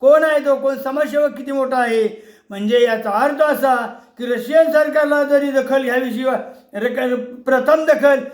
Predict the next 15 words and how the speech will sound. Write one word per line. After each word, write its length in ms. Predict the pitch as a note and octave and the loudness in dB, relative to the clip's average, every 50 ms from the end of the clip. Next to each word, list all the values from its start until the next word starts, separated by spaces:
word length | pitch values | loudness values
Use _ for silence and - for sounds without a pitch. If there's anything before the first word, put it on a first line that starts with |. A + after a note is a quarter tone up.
| - _ - | -18 _ -12
रशियन 480 | F#3+ A#3+ B3+ A#3 - C#4+ D4+ D#4 D4 | -8 -8 -6 -6 -2 0 0 0 2
सरकारने 500 | - C#4 C#4+ C#4 C#4 D4 C#4 C#4 C#4 C4+ | 0 -2 -2 -2 -2 -2 -2 -2 -2 -2
घेतली, 540 | C4 C4 C4 B3+ C4 B3+ C4+ C4 C4 A#3+ - - - - _ - B3+ | 0 0 -2 -2 -2 -4 -4 -4 -4 -4 -8 -10 -14 -20 _ -6 -4
तदनंतर 420 | B3+ B3+ C4+ C4+ C4+ B3+ - C4+ | 0 0 2 0 0 0 0 0
हे 500 | A#3+ B3 B3+ C4 C4 B3+ B3+ - - - - _ _ - | 2 4 4 4 4 2 -2 -8 -12 -16 -20 _ _ -14
मा-, 420 | G#3 G#3 A#3+ B3 A#3+ A#3+ A#3 A3+ | -8 -4 -4 -2 -2 -2 -4 -4
हे 220 | G#3+ G#3+ B3+ C4 B3+ | -2 -2 -2 -2 -2
कोड 300 | B3 C#4 C#4+ C#4+ D4 D4 D4 D4+ D4+ D4 D4+ - - - _ - | 0 4 4 6 6 6 6 4 4 2 -2 -8 -16 -20 _ -10
भारत 460 | F#3 G#3 A#3 A#3+ A#3+ A#3+ B3 B3+ B3+ | -8 -6 -6 -4 -6 -6 -6 -6 -6
सरकारला 640 | - - B3 A#3 A3 A3 A3 G#3+ G#3+ A3 A3+ A#3 A3+ | -8 -8 -12 -12 -10 -6 -6 -4 -2 -2 -2 -2 -4
उलगडलं. 920 | - G#3+ G#3+ G#3 G3+ F#3+ G3 G3 G3 G3+ G#3+ A#3+ B3 A#3+ A3+ G#3 F#3+ C3 - - - - - _ _ _ - | -4 -4 -4 -4 -2 -2 -2 -2 -2 -2 0 0 0 2 2 0 0 -2 -4 -8 -16 -20 -20 _ _ _ -4
तर 80 | C4 C4 | -2 0
अशा 320 | B3+ B3+ B3 - C#4 D4 | 2 2 2 2 4 4
या, 160 | D4 D4 C#4+ C4+ - - | 4 4 4 0 -4 -4
या 360 | A#3+ C4 C4 B3 A3+ A3 G3+ | -2 0 0 0 0 -2 -4